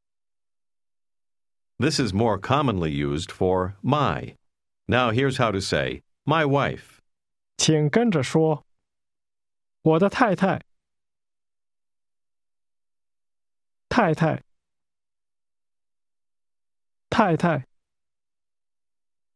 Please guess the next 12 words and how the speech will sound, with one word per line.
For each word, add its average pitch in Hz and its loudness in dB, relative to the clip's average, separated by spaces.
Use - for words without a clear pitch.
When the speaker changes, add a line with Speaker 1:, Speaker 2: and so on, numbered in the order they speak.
Speaker 1:
That's 139 0
pronounced 165 -2
with 101 0
two 175 0
falling 101 0
tones. 90 -4
Say 175 0
again, 71 -4
"Wife." 92 -2
Speaker 2:
太 202 0
太。 175 -2
Speaker 1:
Say, 87 0